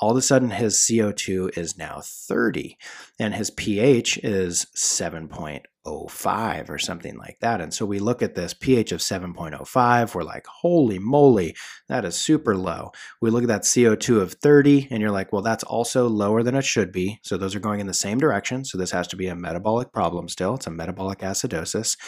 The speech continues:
And then we look at that C O two to see if they're compensating appropriately. And if we have a P H of seven point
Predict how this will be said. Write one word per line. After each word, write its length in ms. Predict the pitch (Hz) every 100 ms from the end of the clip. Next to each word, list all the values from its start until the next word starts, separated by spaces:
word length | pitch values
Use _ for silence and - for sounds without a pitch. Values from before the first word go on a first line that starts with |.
| - - - -
And 100 | 123
then 80 |
we 80 | 156
look 140 | 156 147
at 40 |
that 160 | 127 -
C 160 | 127
O 80 | 101
two 200 | - 214
to 80 | 139
see 140 | -
if 100 | 92
they're 100 | -
compensating 680 | - 160 - 82 - 78 67
appropriately. 640 | 65 - 65 69 50 50 -
And 140 | 95
if 100 | 98
we 100 | 131
have 120 | 131
a 60 | 110
P 200 | - 120
H 180 | 113 117
of 120 | 82
seven 320 | - 98 98
point 240 | - 87